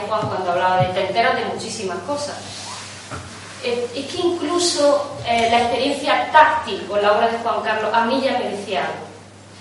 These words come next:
Entonces pienso que es fundamental para el crítico tener esa experiencia como gestor cultural, como amigo del, del artista.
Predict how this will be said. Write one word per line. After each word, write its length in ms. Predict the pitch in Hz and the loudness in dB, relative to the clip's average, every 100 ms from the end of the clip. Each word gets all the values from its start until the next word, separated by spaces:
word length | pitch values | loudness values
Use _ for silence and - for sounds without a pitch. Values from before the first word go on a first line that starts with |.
| - - | -20 -10
Entonces 360 | 233 277 277 247 | -2 0 0 -2
pienso 340 | 320 320 277 - | -4 -4 -4 -4
que 80 | |
es 180 | 233 240 - - 262 | -4 -4 -8 -12 -6
fundamental 640 | 269 254 254 262 311 330 | -2 0 0 -2 -2 0
para 160 | 311 277 | 0 0
el 80 | 254 | 0
crítico 460 | 269 269 277 262 277 - - - - | -4 -6 -8 -8 -10 -10 -16 -20 -2
tener 340 | 254 254 269 | 0 2 2
esa 200 | 262 262 | 0 -2
experiencia 520 | 285 285 262 254 262 285 | -4 -4 -4 -4 -4 -4
como 160 | 226 - | -2 0
gestor 340 | - - - | 0 0 4
cultural, 600 | 233 277 - 196 190 - - - - - - - | 6 4 0 0 2 2 0 -10 -16 -20 -20 2
como 300 | 277 277 269 | 8 8 10
amigo 440 | 269 269 339 359 381 | 8 6 4 2 2
del, 380 | - 214 202 | 0 -2 -4
del 140 | 202 226 | 0 2
artista. 600 | - - 349 - - | 2 0 -2 -4 -4